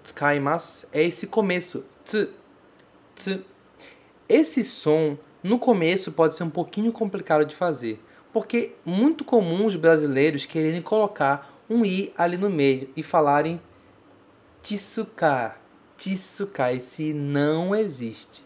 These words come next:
certo? Tsu, tsu é numa saída só de ar. Tsu, tsukaimasu,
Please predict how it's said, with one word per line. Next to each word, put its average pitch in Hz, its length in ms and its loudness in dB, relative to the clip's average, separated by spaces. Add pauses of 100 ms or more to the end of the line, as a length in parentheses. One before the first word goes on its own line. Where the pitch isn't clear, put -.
certo? 147 460 -4 (400)
Tsu, 190 240 -2 (720)
tsu 190 300 -2 (220)
é 170 80 0
numa 262 500 2
saída 208 460 2
só 202 160 2
de 202 160 2
ar. 110 260 0 (380)
Tsu, 180 260 -4 (680)
tsukaimasu, 151 2000 0